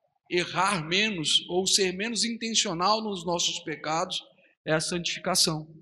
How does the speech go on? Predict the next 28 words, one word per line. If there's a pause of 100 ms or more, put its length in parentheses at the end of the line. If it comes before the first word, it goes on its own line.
(800)
E
a
partir
do
momento
que
nós
nos
santificamos,
nos
colocamos
em,
em,
em
prontidão (240)
para
que
a
obra
de
santificação
de
Cristo, (340)
que
nós
estejamos
ensináveis,
disponíveis,